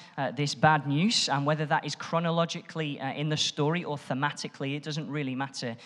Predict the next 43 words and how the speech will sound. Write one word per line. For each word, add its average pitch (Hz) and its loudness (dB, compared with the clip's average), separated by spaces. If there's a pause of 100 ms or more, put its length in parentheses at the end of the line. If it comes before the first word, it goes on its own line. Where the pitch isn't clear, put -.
(140)
Uh, 127 -2
the 127 -6
order, 156 0 (220)
uh, 131 -4
in 131 -2
the 139 2
Bible 135 0
is, 120 -4
is 135 -4
in 151 0
there 135 0
for 135 -4
a 120 0
reason. 123 -4 (360)
And, 147 0
uh, 147 2
as 190 4
we 214 4
were 208 6
saying, 208 2
Moses 185 2
has 175 0
just 226 -2
received 233 -4
this 190 -2
news 180 0
from 196 0
God 143 4 (100)
that, 139 0 (220)
uh, 143 2
that, 123 -10
that 135 -8
he 226 0
and 220 4
the 202 4
people 180 -2
are - -2
to 156 -4
go 196 6
into 220 0
the 190 -2
promised 185 -2
lands, 117 -2